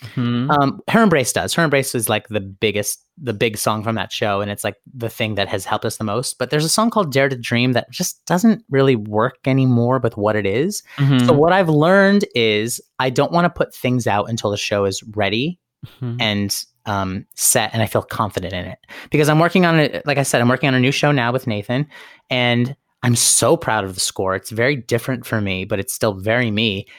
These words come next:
Speaker 2: And I wanna put out, there's, like, eight songs. I'm like, "Oh God, I want people to hear these." But until we do a reading, I don't know if they're gonna work.
Speaker 1: Mm-hmm.
Speaker 2: So I don't wanna put it out yet.
Speaker 1: Yes, better to wait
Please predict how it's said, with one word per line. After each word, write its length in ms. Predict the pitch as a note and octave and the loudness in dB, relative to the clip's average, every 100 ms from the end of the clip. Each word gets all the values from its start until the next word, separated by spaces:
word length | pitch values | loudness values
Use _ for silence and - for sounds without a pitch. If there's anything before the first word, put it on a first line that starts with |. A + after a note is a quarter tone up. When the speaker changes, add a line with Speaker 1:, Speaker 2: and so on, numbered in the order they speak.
| - B2+ | -8 -2
Speaker 2:
And 120 | B2 | 0
I 60 | |
wanna 220 | C3 D3+ D#3 | 2 2 0
put 220 | - D#3 | 0 0
out, 160 | D#3 | 0
there's, 140 | C#3+ C#3 | 0 -2
like, 140 | C#3+ _ | -4 _
eight 200 | E3 D#3 | -4 -2
songs. 380 | - D3+ C#3+ A#2 | 0 2 2 2
I'm 80 | A2 | 0
like, 160 | G#2+ - | -2 -4
"Oh 260 | C3 G#2+ C3 | -8 -6 -6
God, 300 | - B2 B2 | -8 -8 -6
I 60 | B2+ | -6
want 380 | C#3+ C3+ - | -6 -6 -6
people 200 | - D#3+ D3+ | -6 -4 -6
to 40 | |
hear 240 | - F3+ | 0 2
these." 280 | F3+ B2 G#2+ | 2 0 -2
But 340 | - B2+ A#2 _ _ - _ _ | 0 0 -2 _ _ -20 _ _
until 220 | D3+ G3 | 2 4
we 80 | G3 | 6
do 140 | G3+ | 6
a 60 | F#3 | 6
reading, 280 | F3+ G3+ D#3 | 6 4 4
I 60 | |
don't 80 | E3 | 2
know 60 | E3+ | 4
if 60 | |
they're 80 | E3+ | 4
gonna 120 | D#3 B2 | 2 2
work. 480 | C#3+ G#2 - - _ | 2 0 -4 -18 _
Speaker 1:
Mm-hmm. 440 | C3+ C#3+ C3 B2+ B2+ | 2 4 4 2 0
Speaker 2:
So 200 | - C#3+ | 0 2
I 80 | D3 | 2
don't 200 | D3+ C3 | 2 2
wanna 180 | F3 | 0
put 180 | D#3 A2+ | 0 -2
it 100 | G2+ | -2
out 140 | F2 G#2 | -4 -6
yet. 200 | F#2 _ _ _ _ _ _ _ _ | -14 _ _ _ _ _ _ _ _
Speaker 1:
Yes, 400 | B2 B2+ A2+ - | 0 2 0 -2
better 260 | C3 C#3 | 0 0
to 140 | D3 C#3 | 0 0
wait 340 | A#2 A2 F#2+ | 2 2 -2